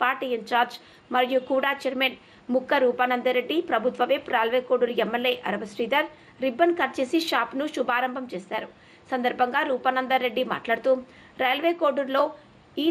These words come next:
తరహా నూతన వ్యాపారాలు అభివృద్ధి చెందడం అభినందనీయమన్నారు. ప్రజలకు నాణ్యమైన సేవలు అందించాలనే దృక్పథంతో ఈ వ్యాపారం ముందుకు సాగాలని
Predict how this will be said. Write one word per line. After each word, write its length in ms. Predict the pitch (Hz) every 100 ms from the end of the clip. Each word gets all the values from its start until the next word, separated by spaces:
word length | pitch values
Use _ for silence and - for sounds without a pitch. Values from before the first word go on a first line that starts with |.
| 330
తరహా 300 | 285 277 277 285 262
నూతన 320 | 254 294 285 302 302 - 247
వ్యాపారాలు 540 | 247 302 294 285 294 220
అభివృద్ధి 320 | 294 254 277 277
చెందడం 360 | 247 254 247 262 208
అభినందనీయమన్నారు. 920 | 247 262 269 277 262 208 220 220 - - - - -
ప్రజలకు 420 | 247 247 294 294 349
నాణ్యమైన 500 | 285 262 285 294 294 302
సేవలు 320 | 285 233 269 269
అందించాలనే 600 | 233 269 277 277 262 262 233
దృక్పథంతో 560 | 220 208 262 262 262 262 - - - 262
ఈ 20 | 233
వ్యాపారం 420 | 254 240 247 302 277
ముందుకు 280 | 269 262 294 -
సాగాలని 520 | 226 226 247 262 277